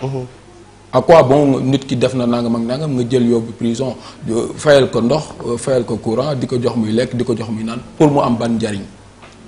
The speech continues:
Speaker 2: Mu tëdd nelaw, yeewu. Donc mënoon nañ ko changer, dem <laughs> yóbbu nit ñi fenn fu nga xam ne peut-être dans la vallée, euh, defar leen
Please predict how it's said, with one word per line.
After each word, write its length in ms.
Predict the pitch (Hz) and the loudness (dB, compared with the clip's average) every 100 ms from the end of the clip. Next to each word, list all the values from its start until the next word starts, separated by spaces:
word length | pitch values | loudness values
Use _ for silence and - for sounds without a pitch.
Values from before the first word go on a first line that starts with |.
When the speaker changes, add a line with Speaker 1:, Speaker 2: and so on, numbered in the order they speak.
| - | -12
Speaker 2:
Mu 100 | 131 127 | -8 2
tëdd 240 | 139 117 120 | 2 4 2
nelaw, 280 | 123 185 381 - - - - - | 2 0 -2 -14 -20 -20 -20 -6
yeewu. 360 | 117 120 170 349 - - - - - - - - - - - - - | 0 2 2 -2 -8 -20 -20 -20 -20 -20 -20 -20 -20 -20 -20 -14 -2
Donc 220 | 135 131 - - - | 0 0 -4 -14 -2
mënoon 300 | 143 147 139 135 | 2 4 6 4
nañ 100 | 120 | 2
ko 100 | 110 | 0
changer, 500 | - 135 302 311 170 | 0 0 -2 -4 0
dem 380 | 127 123 117 110 - | 2 2 0 -4 -6
<laughs> 320 | 120 170 143 147 | -2 0 4 6
yóbbu 400 | 135 123 127 113 - 131 | 6 4 0 0 -6 2
nit 160 | 131 120 | 2 4
ñi 140 | 123 110 | 2 2
fenn 240 | 131 120 | 2 0
fu 100 | 117 | 0
nga 100 | 113 107 | -4 -4
xam 60 | |
ne 40 | 101 | -6
peut-être 280 | - 117 110 | -4 0 -2
dans 140 | 104 | -2
la 100 | 101 | -6
vallée, 540 | 98 104 - 131 117 120 - - - | -6 -2 -2 -2 -4 -6 -10 -12 -12
euh, 40 | - - - - | -10 -8 -10 -4
defar 260 | 127 127 123 | -2 0 0
leen 340 | 113 113 110 | 0 0 -2